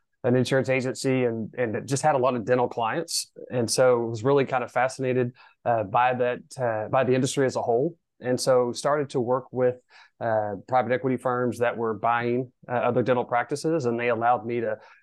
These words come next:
build out the risk management strategy for the, the insurance program for these dentist groups. And so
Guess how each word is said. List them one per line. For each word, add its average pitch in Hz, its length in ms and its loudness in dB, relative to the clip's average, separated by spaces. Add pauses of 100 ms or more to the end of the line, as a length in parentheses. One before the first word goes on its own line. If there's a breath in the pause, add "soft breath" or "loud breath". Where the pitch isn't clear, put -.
(100)
build 127 220 4
out 120 220 0
the 120 120 0
risk 123 240 -2
management 120 380 -2
strategy 113 580 -2
for 117 540 0 (140)
the, 117 100 -6
the 110 120 0
insurance 139 340 2
program 113 340 -4
for 107 140 -6
these 107 240 -4
dentist 135 360 0
groups. - 420 -8 (460 loud breath)
And 123 140 0
so 127 480 2